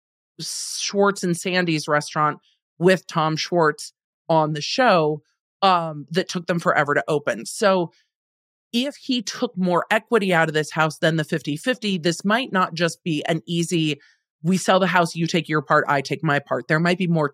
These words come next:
to it if Sandoval took out a loan against the equity in the house. So this could be a complex situation, and it seems that the two of them have not been able to resolve it. So that's where court comes in. So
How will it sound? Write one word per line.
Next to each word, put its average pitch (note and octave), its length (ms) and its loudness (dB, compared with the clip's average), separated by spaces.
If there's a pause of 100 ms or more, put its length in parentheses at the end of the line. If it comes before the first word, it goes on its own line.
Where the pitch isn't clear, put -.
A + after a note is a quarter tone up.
(100)
to A3 120 4
it F#3+ 120 2 (440)
if G#3+ 140 4
Sandoval F3 600 0
took - 260 -4 (100)
out D#3+ 260 2
a D#3 40 -2
loan D3+ 300 0
against D3 260 -2
the D#3+ 100 -2
equity D3 320 0
in C3+ 80 -4
the C3+ 80 -6
house. - 300 -12 (300)
So - 180 0
this B3+ 200 -2
could B3+ 160 -2
be C#4 100 0
a B3+ 60 2
complex F3 500 0
situation, D#3+ 640 -2 (320)
and E3+ 140 2
it E3 120 -6
seems G3+ 260 -2
that G3+ 120 -2
the F#3+ 60 -6
two F3+ 180 0
of D3+ 80 -6
them D3+ 180 4
have C#3+ 120 -2
not C#3+ 220 2
been C#3+ 200 -4
able C#3 280 -6
to - 160 -10
resolve C#3+ 460 0
it. D#3 200 0 (360)
So - 360 0
that's A3 380 2
where G3 160 4
court - 320 -2
comes C3 260 -10
in. - 200 -8 (340)
So F3 480 4